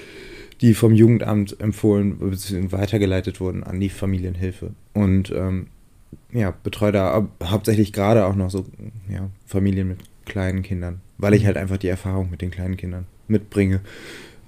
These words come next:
Speaker 1: Also was heißt kleine Kinder? Also so Kita, Grundschulalter. Und, ähm, <clears throat> ja, und bin aus der Kita eigentlich raus, weil, ja, ich irgendwann nach fast sechs Jahren irgendwie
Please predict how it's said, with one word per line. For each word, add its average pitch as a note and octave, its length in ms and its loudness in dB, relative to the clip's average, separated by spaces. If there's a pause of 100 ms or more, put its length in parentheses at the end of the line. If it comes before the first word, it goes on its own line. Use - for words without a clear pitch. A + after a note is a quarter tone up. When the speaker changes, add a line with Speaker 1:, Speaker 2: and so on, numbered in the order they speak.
(100)
Speaker 1:
Also F2+ 160 0
was F2 120 -2
heißt F#2 180 -6
kleine F2+ 260 0
Kinder? E2+ 320 -4 (220)
Also E2 200 -6
so - 140 -10 (1120)
Kita, G2+ 400 2
Grundschulalter. F#2 800 -2 (680)
Und, G#2+ 500 6
ähm, G2 400 2 (260)
<clears throat> D3+ 520 6 (840)
ja, F2+ 260 2 (140)
und F#2 300 0
bin G#2+ 180 6
aus G2 160 0
der G#2+ 120 4
Kita G#2 320 0
eigentlich G2 320 -2
raus, G2 260 0
weil, E2+ 220 -2 (420)
ja, D#2+ 180 -4 (480)
ich G2 200 -12
irgendwann G2+ 520 4 (800)
nach B2 300 6 (120)
fast A#2+ 300 0
sechs B2 240 4
Jahren G#2+ 380 6
irgendwie G#2 380 -4